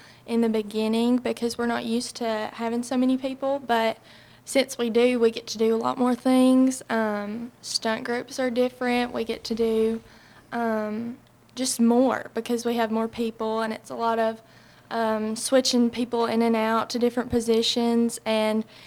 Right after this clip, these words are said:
everybody kinda gets to do a lot of different stuff. So I've flown, been in the air for three years, and now this year, since we have so many people, I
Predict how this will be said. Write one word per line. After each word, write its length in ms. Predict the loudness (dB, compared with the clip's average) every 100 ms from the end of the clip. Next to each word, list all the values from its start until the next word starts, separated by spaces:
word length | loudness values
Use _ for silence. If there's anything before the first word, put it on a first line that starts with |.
| -10 -4
everybody 480 | -2 2 2 2 0
kinda 240 | -2 -2
gets 360 | -2 -6 -6 -6
to 80 |
do 560 | -2 0 2 2 0 -4 -12 _ _
a 60 | 0
lot 220 | 4 4
of 80 | 2
different 320 | -4 -6 -8
stuff. 360 | -4 0 2 0
So 300 | -2 0 0 2
I've 300 | 4 4 2
flown, 720 | -2 0 2 2 0 -2 -6 -8 -20 _ -6
been 160 | 0 2
in 100 | 2
the 140 | 0
air 280 | 0 0 -2
for 340 | -4 -4 -4 -6 -6
three 240 | 0 0 0
years, 500 | -4 -4 -4 -6 -6
and 160 | -2 0
now 240 | 2 0
this 340 | 0 -2 -2 -4
year, 240 | -2 -2
since 220 | -4 -8
we 80 | -6
have 160 | -6 -4
so 100 | -4
many 220 | -4 -4
people, 420 | -6 -2 -2 -4 -10 -16
I 80 | 0